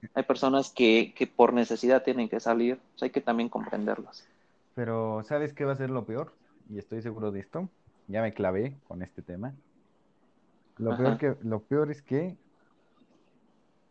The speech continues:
Speaker 2: si, por ejemplo, una persona que respetó la cuarentena, que estuvo bien,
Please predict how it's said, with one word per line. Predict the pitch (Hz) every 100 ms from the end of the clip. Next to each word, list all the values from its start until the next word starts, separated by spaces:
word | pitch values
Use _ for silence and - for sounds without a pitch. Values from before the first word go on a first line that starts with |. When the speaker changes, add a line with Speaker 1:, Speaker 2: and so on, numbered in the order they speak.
| _
Speaker 2:
si, | -
por | 110 110
ejemplo, | 104 131 135 113 92 - _ _ _ _ - _ _ _ _ _ _ _
una | 120 131 135
persona | 120 110 123 117
que | 110
respetó | 95 - 95 117
la | 120
cuarentena, | - 95 92 87 104 110 117 101 95 _ _ _ _ _ _
que | 95
estuvo | - 120 117
bien, | 113 117 117